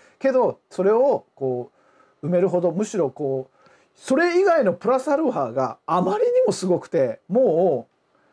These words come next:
う、あの、もう未体験の写真が、これ、これ使うとどんな写真が撮れるんだと。もうワクワクしかないです。はい、ちなみに私買いませんけども、もう、あの、ちなみに私が完全にスポーツの仕事やってたら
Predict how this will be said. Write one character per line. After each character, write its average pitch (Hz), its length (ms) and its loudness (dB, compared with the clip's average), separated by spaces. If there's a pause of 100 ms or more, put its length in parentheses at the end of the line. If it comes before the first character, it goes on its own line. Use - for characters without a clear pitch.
(320)
う、 147 40 -2
あ 143 80 0
の、 143 160 -4
も 160 180 0
う 143 60 -6
未 196 200 0
体 339 320 0
験 185 420 -4
の 147 100 -4
写 135 220 -8
真 156 280 -8
が、 147 140 -2 (460)
こ - 120 -4
れ、 170 180 0 (300)
こ - 180 -6
れ 262 80 -2
使 - 240 -6
う 302 40 -4
と 254 120 -6
ど 233 140 -6
ん 190 120 -6
な 269 80 -2
写 359 140 -10
真 359 180 -12
が 392 100 -6
撮 392 120 -6
れ 359 80 -6
る 359 60 -6
ん 240 120 -8
だ 143 80 -6
と。 - 220 -16 (240)
も 147 140 -8
う 123 60 -6
ワ 226 140 0
ク - 160 -6
ワ 440 100 -4
ク - 100 -12
し - 100 -16
か 151 80 -8
な 131 120 -8
い 117 60 -8
で 107 80 -20
す。 - 180 -20 (260)
は 170 100 -2
い、 - 20 -2
ち - 100 -8
な 302 60 2
み 339 80 -10
に 330 60 -6
私 277 260 -2
買 240 220 -4
い - 20 -12
ま 339 120 -2
せ 381 140 -10
ん 339 60 -14
け 170 120 -8
ど 123 100 -10
も、 139 280 -4 (600)
も 185 220 -2
う、 127 60 -12 (520)
あ 240 160 0
の、 254 100 -6
ち 269 140 -12
な 349 160 0
み 359 100 -12
に 359 240 -14 (480)
私 302 320 -4
が 320 100 0
完 294 260 -4
全 302 160 -6
に 302 60 -8
ス - 140 -12
ポ 320 160 -4
ー 311 40 -6
ツ 240 100 -12
の 202 80 -4
仕 165 140 -12
事 190 220 0
や 185 140 4
っ 180 80 -6
て - 260 -2
た 202 140 0
ら 151 380 0